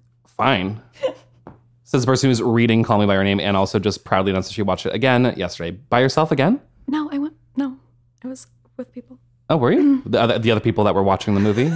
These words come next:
Speaker 1: in the theater with you? <laughs> Is that who you went with?
Speaker 2: I went with a friend, but thank you.
Speaker 1: You're welcome.
Speaker 2: Um,
Speaker 1: I believe we both have some,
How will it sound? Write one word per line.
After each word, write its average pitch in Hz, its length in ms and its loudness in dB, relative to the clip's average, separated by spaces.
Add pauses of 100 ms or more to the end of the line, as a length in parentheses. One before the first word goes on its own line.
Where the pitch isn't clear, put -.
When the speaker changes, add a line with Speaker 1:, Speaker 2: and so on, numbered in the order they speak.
Speaker 1:
in 104 80 0
the 101 80 0
theater 98 200 -2
with 92 180 -4
you? 151 200 0 (120)
<laughs> - 140 -8
Is 127 100 -2
that 110 120 2
who 123 60 2
you 110 120 2
went 110 140 2
with? 139 160 0 (640)
Speaker 2:
I 220 80 -6
went 208 160 -8
with 262 120 -8
a 359 60 -10
friend, 175 560 -12
but - 220 -12
thank 240 320 -10
you. - 380 -12
Speaker 1:
You're 110 100 -18
welcome. 127 480 -12 (160)
Speaker 2:
Um, 202 320 -10 (760)
Speaker 1:
I 127 120 4
believe 127 260 2
we 127 60 2
both 110 260 2
have 95 380 -2
some, 87 420 -4